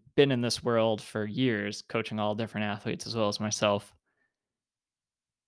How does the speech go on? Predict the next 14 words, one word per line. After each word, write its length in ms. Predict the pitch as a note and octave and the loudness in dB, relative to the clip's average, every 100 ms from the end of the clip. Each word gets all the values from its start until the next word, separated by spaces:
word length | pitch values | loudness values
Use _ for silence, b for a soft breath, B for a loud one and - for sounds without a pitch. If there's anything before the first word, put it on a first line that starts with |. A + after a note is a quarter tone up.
| _ _ _ _ _ _ _ _ _ _ - | _ _ _ _ _ _ _ _ _ _ -6
I 60 | B2+ | 2
found 280 | D#3 F3+ | 6 6
what 160 | C#3+ - | 6 4
works 440 | A2+ G#2 - - - _ _ _ _ _ _ _ _ _ _ _ _ _ | 2 0 -4 -10 -14 _ _ _ _ _ _ _ _ _ _ _ _ _
for 160 | - | -4
the 100 | G#2+ | -2
passionate 560 | - A2+ G#2 - A2 G#2+ | 2 4 4 0 -4 -4
adult 300 | A2+ G#2 G#2 | 0 0 2
athlete. 500 | G#2 A2 A2 G#2+ - _ _ _ _ _ _ _ _ _ _ _ | 0 -2 -4 -4 -6 _ _ _ _ _ _ _ _ _ _ _
Found 280 | - A2 G#2+ | -4 -2 -2
what 120 | - | -4
works 380 | A2+ G#2 - - - _ _ _ _ _ _ - | -4 -4 -6 -10 -20 _ _ _ _ _ _ -14
for 160 | - | -2
me. 340 | A2 A2 A#2 | 4 4 4